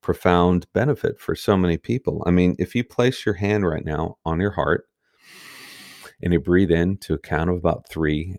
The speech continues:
and then breathe out to a count of about eight or ten, you're gonna feel your heart rate slowing down. So that's not a placebo effect. That is your body reacting to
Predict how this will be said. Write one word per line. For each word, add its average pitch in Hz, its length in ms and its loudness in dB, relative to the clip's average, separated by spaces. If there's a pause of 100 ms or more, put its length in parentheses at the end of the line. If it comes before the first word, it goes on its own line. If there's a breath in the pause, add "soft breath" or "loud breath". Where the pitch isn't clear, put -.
and 85 80 0
then 95 120 4
breathe 107 280 6
out 95 240 4
to 92 100 0
a 80 40 0
count 80 220 -2
of 71 40 -8
about - 240 -10
eight 78 280 -4
or - 100 -10
ten, - 400 -10 (2250 soft breath)
you're 87 100 -2
gonna 92 120 0
feel 98 280 -2
your 80 120 2
heart - 360 0
rate - 300 -2
slowing 73 500 -6
down. 80 400 -6 (520 soft breath)
So - 140 -2
that's 92 220 4
not 110 220 4
a 113 80 2
placebo 82 640 -2
effect. 87 460 -12 (600 loud breath)
That 85 180 2
is 104 140 -2
your 110 120 4
body 78 480 0
reacting 80 840 -4 (200)
to - 120 -14